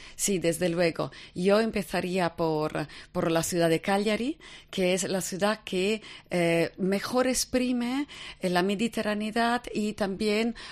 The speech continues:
una cierta cercanía con nuestra ciudad de Barcelona. Ellos, mm, tienen un grandísimo valor de la hospitalidad y de la cordialidad. Para ellos esto es superimportante. Es una ciudad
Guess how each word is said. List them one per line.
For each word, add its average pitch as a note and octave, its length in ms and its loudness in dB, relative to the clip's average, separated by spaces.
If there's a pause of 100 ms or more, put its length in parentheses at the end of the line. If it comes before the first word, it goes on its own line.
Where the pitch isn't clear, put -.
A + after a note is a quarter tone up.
(140)
una G3 540 4 (140)
cierta A#3+ 340 2
cercanía A3 840 0
con G3+ 320 0 (200)
nuestra G3 240 0
ciudad F#3+ 220 0
de F#3 80 0
Barcelona. D3+ 680 -4 (300)
Ellos, B3 560 2
mm, G#3 160 0
tienen A3 640 -2 (200)
un G#3 160 0
grandísimo G#3+ 680 -2
valor A3 360 0
de G#3 120 0
la F3+ 60 -2
hospitalidad G3+ 840 -4
y G3+ 80 -4
de E3 140 -2
la E3+ 80 -4
cordialidad. - 720 -6
Para G3+ 160 -2
ellos B3 220 -2
esto A3+ 220 -4
es A3+ 60 0
superimportante. E3 1000 -6 (340)
Es A3+ 200 2
una C#4 180 0
ciudad F#3+ 420 -2